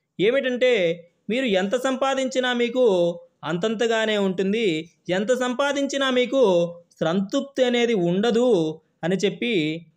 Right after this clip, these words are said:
వీరికి కూడా శాపం పెడుతుంది. ఈ విధంగా ఈ యొక్క స్థల పురాణాన్ని మనము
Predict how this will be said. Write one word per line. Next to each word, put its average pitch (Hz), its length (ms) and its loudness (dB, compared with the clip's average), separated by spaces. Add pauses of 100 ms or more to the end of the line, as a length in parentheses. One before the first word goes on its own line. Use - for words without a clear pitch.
(120)
వీరికి 170 340 -2
కూడా 156 580 0 (220)
శాపం 135 380 -4
పెడుతుంది. 123 500 -8 (360)
ఈ 202 100 0
విధంగా 202 800 0 (320)
ఈ 175 60 0
యొక్క 196 240 0
స్థల 170 260 0
పురాణాన్ని 160 560 0
మనము 151 540 -2